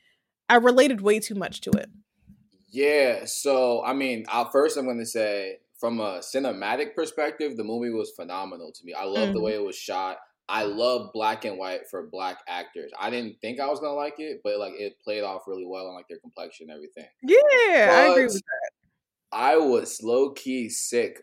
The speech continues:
Speaker 2: by the end of it because I was, I related to Malcolm in such an extent that I was like, Is this what it looks like when I'm doing this? Is, am I really
Speaker 1: <laughs>
Speaker 2: this "Am I really this bad?" Because I'm definitely, if I had to choose one of them, I'm definitely Malcolm. And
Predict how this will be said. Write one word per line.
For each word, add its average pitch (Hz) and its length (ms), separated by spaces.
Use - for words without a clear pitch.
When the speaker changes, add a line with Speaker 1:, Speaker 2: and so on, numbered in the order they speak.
Speaker 2:
by 98 220
the 92 140
end 92 180
of 85 140
it 85 180
because 101 280
I 104 140
was, 113 480
I 113 160
related 143 640
to 123 180
Malcolm 120 520
in 104 80
such 113 320
an 120 80
extent 104 500
that 117 120
I 101 80
was 120 120
like, 120 80
Is 92 140
this 113 160
what 170 120
it 98 140
looks 95 220
like 127 180
when 110 100
I'm 82 140
doing 90 260
this? 143 320
Is, - 300
am - 100
I - 80
really 349 400
Speaker 1:
<laughs> 269 60
Speaker 2:
this - 400
"Am 117 140
I 196 80
really 160 340
this 135 340
bad?" 139 400
Because 127 260
I'm 117 360
definitely, 135 760
if 117 100
I 123 60
had 120 180
to 107 80
choose 104 260
one 104 140
of 95 40
them, 87 100
I'm 90 100
definitely 90 360
Malcolm. 85 260
And 208 320